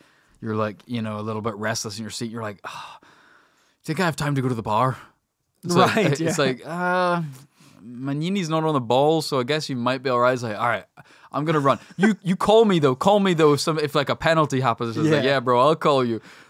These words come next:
Speaker 1: <laughs> He comes back, everyone's crying. "What did I miss?"
Speaker 2: Dude, this is the thing. If you've ever been to a sports game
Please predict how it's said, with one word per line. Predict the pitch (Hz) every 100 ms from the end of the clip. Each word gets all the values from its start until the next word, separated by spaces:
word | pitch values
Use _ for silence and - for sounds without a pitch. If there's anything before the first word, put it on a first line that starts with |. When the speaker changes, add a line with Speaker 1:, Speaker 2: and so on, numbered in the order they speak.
| -
Speaker 1:
<laughs> | 143 - - 240 -
He | - -
comes | 139 - 156
back, | 131 131 131 139
everyone's | 131 131 135 131
crying. | - 139 120 131 147 156 - - - -
"What | 240
did | 311 330 349 359 370
I | 392 415 415
miss?" | 523 - -
Speaker 2:
Dude, | 214 233 -
this | 196 190 247
is | 233
the | 214
thing. | 175 185 147
If |
you've | 185 202
ever | 196 208
been | 185 180
to | 202
a | 160
sports | - - 151 151 -
game | 180 175 185 180